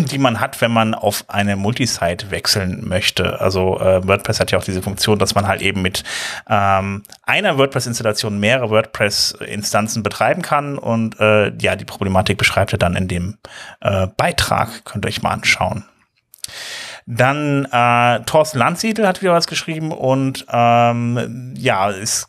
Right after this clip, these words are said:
geht, äh, darum, dass, äh, WordPress-Plugins ja dann auch Branches haben und, äh, die Frage, die, die er sich stellt, ist, ob WordPress-Plugins auch mehrere dieser Branches, beziehungsweise er nennt sie Zweige, unterstützen kann und, äh, ja, da hat er einen Artikel zu geschrieben.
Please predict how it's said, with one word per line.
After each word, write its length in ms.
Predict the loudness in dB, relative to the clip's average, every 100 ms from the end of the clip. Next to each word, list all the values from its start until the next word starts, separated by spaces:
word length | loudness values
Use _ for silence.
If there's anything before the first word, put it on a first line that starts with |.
| -4
geht, 460 | 0 2 0 -4 -2
äh, 360 | 0 0 0 2
darum, 520 | 2 2 2 0 2
dass, 320 | 2 2 -2
äh, 320 | -4 -6 -2
WordPress-Plugins 1120 | 0 0 0 -2 -2 0 -2 -2 -4 0 0 2
ja 120 | 2
dann 160 | 2 2
auch 200 | 0 2
Branches 460 | 2 2 2 2
haben 380 | 4 4 0 -6
und, 420 | -4 -2 -4 -4
äh, 220 | -2 0
die 100 | -2
Frage, 540 | -4 0 0 0 -4 -6
die, 160 | -8
die 80 | -6
er 80 | -4
sich 120 | -4
stellt, 320 | -2 -2 -2
ist, 200 | -4 -6
ob 240 | -6 -6 0
WordPress-Plugins 920 | 0 2 -2 -2 -2 -2 0 -2 -2
auch 240 | -4 -4
mehrere 520 | 0 2 4 4 2 -2 -6 -14 -8
dieser 160 | 0 2
Branches, 460 | 4 2 2 -2
beziehungsweise 580 | -4 -6 -4 0 -2 0
er 140 | 0
nennt 180 | 2 0
sie 140 | -2 -6
Zweige, 680 | -2 2 2 4 4 2 0 -16 -20 -14
unterstützen 600 | -6 -2 0 0 0 -2
kann 440 | 0 2 2 0 -4
und, 600 | 0 2 4 2 -4 -2
äh, 400 | 2 6 6 4
ja, 220 | 0 -2
da 220 | -6 -8 -6
hat 100 | -6
er 60 |
einen 100 | -6
Artikel 500 | -8 -8 -4 -2 -2
zu 140 | -6 -8
geschrieben. 640 | -6 -6 -6 -6 -8 -12